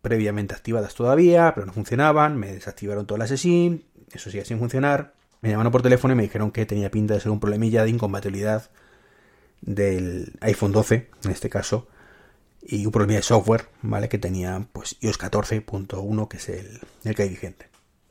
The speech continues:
Que no me preocupara, que en cosa de una o dos semanas seguro que Apple lanzaba una actualización y lo solucionarían. Bueno, pues era un poco frustrante la cosa, pero lo cierto es que, bueno, ¿para qué nos vamos a engañar? Aunque yo sea muy, muy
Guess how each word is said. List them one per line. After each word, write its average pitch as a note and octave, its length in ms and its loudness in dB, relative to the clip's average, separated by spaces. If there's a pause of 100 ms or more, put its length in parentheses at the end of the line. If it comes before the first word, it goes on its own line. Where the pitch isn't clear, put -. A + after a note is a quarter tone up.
(120)
Que G2+ 120 -6
no A2+ 80 0
me A2 80 0
preocupara, B2 480 4
que C3 60 0
en G#2 60 -4
cosa G2+ 220 -6
de G2+ 60 0
una G#2+ 180 0
o G2+ 40 0
dos - 120 -6
semanas A#2 320 0
seguro G#2+ 380 0
que G2 100 -6
Apple A2 320 -4
lanzaba G2+ 240 -4
una G2 80 -2
actualización G2 420 -8
y G2+ 40 -2
lo G2+ 100 -4
solucionarían. G2+ 600 -6 (1600)
Bueno, F#3 320 2
pues A2 200 0
era A#2 100 2
un A#2 80 2
poco A2 160 -2
frustrante G#2+ 400 -2
la G#2+ 80 2
cosa, C3+ 320 6
pero - 140 -4
lo - 40 -2
cierto F#2+ 220 -8
es - 60 -18
que, G2 100 -10
bueno, - 160 -14 (160)
¿para G2+ 160 -6
qué G#2 80 -6
nos G#2 120 0
vamos F#2+ 120 -6
a F#2+ 60 -8
engañar? G#2+ 340 2
Aunque F#2+ 300 -8
yo F#2 140 -8
sea F#2 420 -10
muy, F#2 640 -16 (720)
muy G#2+ 580 -14